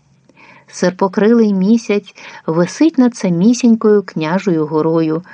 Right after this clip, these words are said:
наче гора й сьогодні, як завжди, приміряє собі золоту корону. І корона ця, ой, як личить княжій горі.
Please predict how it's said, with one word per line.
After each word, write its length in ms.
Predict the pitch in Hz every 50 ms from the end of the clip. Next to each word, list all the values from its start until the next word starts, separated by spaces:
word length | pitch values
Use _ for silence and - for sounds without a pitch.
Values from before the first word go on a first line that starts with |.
| - - - - -
наче 340 | - 180 196 196 185 - 190
гора 320 | 180 180 185 175 190 196
й 80 | 196 185
сьогодні, 640 | 180 - - 165 170 156 170 208 247 240 196 175
як 240 | 160 151 147 139 147
завжди, 600 | 135 - 165 185 220 240 233 190 160 151 151 - _ _ _ - - - - - -
приміряє 540 | - 170 175 185 220 240 311 349 359 359 320
собі 300 | - - 277 233 269 269
золоту 440 | 226 208 202 185 175 180 185 214 220
корону. 600 | 220 - 165 160 160 160 160 156 151 156 156 170 _ _ _ _ _ _ _ -
І 120 | - 170
корона 540 | - - - 160 160 180 208 240 240 226 196
ця, 300 | 180 - - 156 143 139 - - - - - - - -
ой, 220 | - 240 285 330 285
як 260 | 233 214 185 - -
личить 440 | 165 170 208 220 220 - 202 185 -
княжій 520 | - 175 160 160 156 165 175 175 180 170
горі. 460 | - - 160 156 156 160 160 165 175